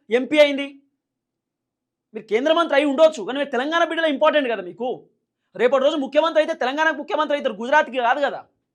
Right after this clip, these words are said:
మరి పక్క రాష్ట్రం వాళ్ళ పైన ఉన్నటువంటి ప్రేమ తెలంగాణ పైన ఎందుకు లేదు? మాధవిలత గారిని కూడా అడుగుతున్నా, ఎందుకు లేదు తెలంగాణ పైన ప్రేమ? మీరు ఓడిపోవడానికి కారణం మీ మాటలే, మీ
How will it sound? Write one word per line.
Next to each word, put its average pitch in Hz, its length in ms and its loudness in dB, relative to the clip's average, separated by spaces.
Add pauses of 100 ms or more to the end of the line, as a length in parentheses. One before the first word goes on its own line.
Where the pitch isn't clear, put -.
(920)
మరి 262 160 -6
పక్క 214 220 0
రాష్ట్రం 320 300 4
వాళ్ళ 320 180 4
పైన 311 180 4
ఉన్నటువంటి 302 380 -2
ప్రేమ 302 140 6 (120)
తెలంగాణ 294 340 2
పైన 294 160 4
ఎందుకు 285 200 -6
లేదు? 294 180 0 (1120)
మాధవిలత 311 480 6
గారిని 302 220 2
కూడా 320 120 4
అడుగుతున్నా, 302 360 -4 (800)
ఎందుకు 285 220 -2
లేదు 349 180 4
తెలంగాణ 302 360 2
పైన 302 200 6
ప్రేమ? 285 180 4 (420)
మీరు 269 180 -4
ఓడిపోవడానికి 320 580 6
కారణం 294 240 0
మీ 302 140 0
మాటలే, 277 300 2 (1080)
మీ 262 80 -6